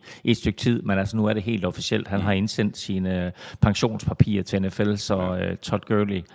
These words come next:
Speaker 1: is no more.
Speaker 2: Nej. Skal vi lige nappe, øh, endnu en omgang med, øh, Dan Snyder-sagen? Øh, den har vi været omkring her de seneste, øh, to-tre ugers tid.
Speaker 1: Ja, men altså kort fortalt, så, øh, <laughs> så gik det jo hverken værre, øh, eller bedre, end at han,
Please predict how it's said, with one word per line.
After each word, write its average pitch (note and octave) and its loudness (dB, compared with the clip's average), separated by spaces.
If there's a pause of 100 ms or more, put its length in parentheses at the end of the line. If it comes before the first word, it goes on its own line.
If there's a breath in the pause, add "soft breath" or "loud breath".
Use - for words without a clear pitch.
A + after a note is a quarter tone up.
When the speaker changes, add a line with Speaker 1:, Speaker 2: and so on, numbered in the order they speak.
(160 loud breath)
Speaker 1:
is G#2+ -2
no G2 2
more. F2 -2 (240)
Speaker 2:
Nej. C2+ -10 (640 loud breath)
Skal B2 0
vi C3 0
lige D#3+ 4
nappe, D#3 4
øh, B2+ 4
endnu D3 2
en C#3 2
omgang D3 2
med, B2 4
øh, G#2+ 2
Dan A2 2
Snyder-sagen? C3 -2
Øh, G2 0
den A#2 -2
har A2+ -2
vi G#2+ -2
været G2 2
omkring G#2+ -2
her A2 0
de F#2+ -8
seneste, G#2+ -2
øh, D#2+ -2
to-tre - -2
ugers F2+ -6
tid. A2 -6 (600)
Speaker 1:
Ja, F#2+ 2
men F2+ 0
altså F2+ -2
kort F#2 -6
fortalt, G2 -4
så, F#2+ -2
øh, G2 0
<laughs> - 6
så - 0
gik G#2 -2
det - -2
jo G2+ 2
hverken G2 0
værre, G2+ 2
øh, F#2 -2
eller G2 0
bedre, A2 2
end G2 2
at F#2+ -2
han, F2+ 0